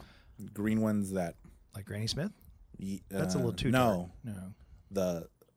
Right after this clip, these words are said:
Speaker 1: the, they're tougher than
Speaker 2: Uh,
Speaker 1: Granny Smith. Uh, golden, not golden delicious. Well, anyways, like, that's what I get at this nice
Speaker 2: Good,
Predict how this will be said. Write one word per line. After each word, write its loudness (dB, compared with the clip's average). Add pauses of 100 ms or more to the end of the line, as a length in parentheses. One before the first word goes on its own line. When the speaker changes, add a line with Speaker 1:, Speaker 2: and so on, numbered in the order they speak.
Speaker 1:
the, -2 (220)
they're -2
tougher 0
than -2
Speaker 2:
Uh, -6
Speaker 1:
Granny -4
Smith. -10 (1120)
Uh, -4 (120)
golden, 0
not -6
golden -8
delicious. -10
Well, 8
anyways, 6 (580)
like, -2
that's 6
what 6
I 8
get 4
at 2
this 0
nice 0 (140)
Speaker 2:
Good, 4